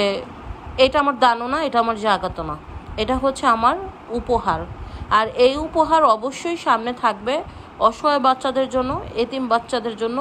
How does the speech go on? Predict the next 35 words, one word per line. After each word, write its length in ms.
পথচারী 480
শিশুদের 540
জন্য, 240
আমার 260
বাবা 300
মার 200
মতো 240
বয়সী 440
বৃদ্ধ 240
মা 260
বাবাদের 400
জন্য। 240
এতে 220
কে 180
কী 160
বলল 360
সেটা 280
আমার 160
দেখার 280
বিষয় 340
না। 120
এবং 220
সামনে 360
আমার 200
আরও 300
ম্যাজিক 400
থাকবে, 360
এটা 240
চমক 400
থাকবে। 360
কারণ 220
আমি 140
সামনে 340
চিন্তা 300
করছি 340